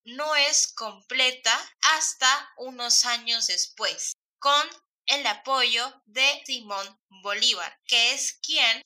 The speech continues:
ayuda a que la independencia del Perú sea completa. Recordemos de que, si bien es cierto, se firma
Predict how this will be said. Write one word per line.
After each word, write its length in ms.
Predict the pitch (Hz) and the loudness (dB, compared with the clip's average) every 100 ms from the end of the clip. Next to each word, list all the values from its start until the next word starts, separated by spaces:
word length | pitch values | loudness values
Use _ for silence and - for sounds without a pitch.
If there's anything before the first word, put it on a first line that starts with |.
| - | 0
ayuda 680 | 240 240 311 339 330 - - | 0 0 -2 2 2 0 0
a 240 | 277 285 - | 0 0 0
que 340 | 262 285 - | 2 2 -2
la 280 | - 254 247 | -4 2 2
independencia 840 | 247 226 214 208 208 247 277 294 294 | 2 -2 -2 -2 -2 -2 0 0 0
del 180 | 220 - | -2 -2
Perú 380 | 202 214 294 - | -2 -2 -6 -10
sea 580 | - - 240 247 247 - - | -8 0 2 4 2 -6 -10
completa. 840 | 220 202 185 - 190 185 - - - 208 | -6 -4 -6 -8 -4 -4 -6 -12 -12 -8
Recordemos 1040 | 208 220 - 226 247 294 254 214 233 - - - - | -4 -4 -4 -4 0 0 0 -4 -2 -2 -4 -18 -8
de 220 | 247 254 | -2 0
que, 240 | 254 208 208 | 2 0 0
si 160 | - | -2
bien 180 | 233 233 | -2 -2
es 120 | 285 | -2
cierto, 340 | 330 285 - 285 | 0 2 0 -2
se 160 | - 208 | -2 -2
firma 720 | - 330 359 262 208 240 - | -2 0 0 2 0 0 -4